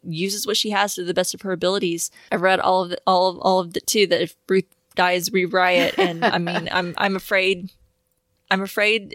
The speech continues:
Speaker 1: that might happen.
Speaker 2: The thing is, I always look at it as a showrunner perspective,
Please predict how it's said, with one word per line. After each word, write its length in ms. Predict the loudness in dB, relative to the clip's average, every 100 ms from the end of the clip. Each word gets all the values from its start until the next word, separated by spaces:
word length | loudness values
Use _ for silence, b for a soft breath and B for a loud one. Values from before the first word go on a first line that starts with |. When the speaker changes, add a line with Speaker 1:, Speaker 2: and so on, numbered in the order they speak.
| 0
Speaker 1:
that 160 | 2 2
might 140 | 0 0
happen. 640 | 0 2 0 -2 -4 -10 -12
Speaker 2:
The 80 |
thing 220 | -2 0 2
is, 160 | 2
I 140 | 2 4
always 460 | 2 2 -2 -4
look 240 | 0 0 2
at 160 | 0
it 340 | 2 0 -2 _
as 200 | -2 0
a 40 | -4
showrunner 680 | -2 0 0 2 0 0 -2
perspective, 880 | -6 -2 0 0 -2 -2 -2 -4